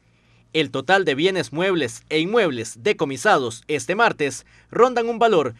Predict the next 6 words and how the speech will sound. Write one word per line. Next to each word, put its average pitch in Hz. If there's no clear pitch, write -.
de 208
mil 262
quinientos 214
millones 202
de 175
colones. 175